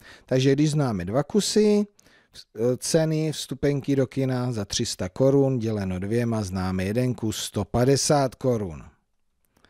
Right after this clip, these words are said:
Podobně osm kusů, eh, vstupenek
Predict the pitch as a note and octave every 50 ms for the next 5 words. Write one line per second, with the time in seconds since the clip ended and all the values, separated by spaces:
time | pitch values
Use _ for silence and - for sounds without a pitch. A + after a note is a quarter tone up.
0 | _ _ _ - - - _ _ _ _ _ B2+ B2+ C3+ D3+ E3+ F3+ F3 G3 G3+
1 | G3 G3 G3 G3 G3 G3+ F#3+ - _ C3+ C#3 - - - F3+ F3 E3+ - - E3
2 | D3 - - - - F3 E3 D#3+ D#3+ E3 E3 E3 E3 E3 - _ _ _ _ _
3 | _ _ _ _ _ _ _ _ _ _ _ - G#2 A2 A#2 A#2 A2 - - -
4 | - C#3+ C3 _ D#3 C#3+ C#3+ C#3+ C#3 C#3 C#3 C#3 - -